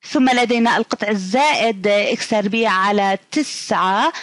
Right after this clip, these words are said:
ناقص واي تربيع على أربعة يساوي واحد، وسيكون مفتوحا لليسار واليمين، ذلك لأن عبارة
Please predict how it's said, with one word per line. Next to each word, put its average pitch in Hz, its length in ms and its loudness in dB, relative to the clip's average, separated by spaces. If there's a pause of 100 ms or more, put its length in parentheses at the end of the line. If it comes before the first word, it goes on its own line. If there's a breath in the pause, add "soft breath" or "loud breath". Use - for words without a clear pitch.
(180 loud breath)
ناقص 277 380 -2
واي 233 140 0
تربيع 214 300 0
على 196 200 0
أربعة 202 200 0
يساوي 202 360 -2
واحد، 302 280 2
وسيكون 330 520 2
مفتوحا 302 400 0
لليسار 247 580 0
واليمين، 220 680 0
ذلك 220 280 0
لأن 208 320 0
عبارة 196 400 0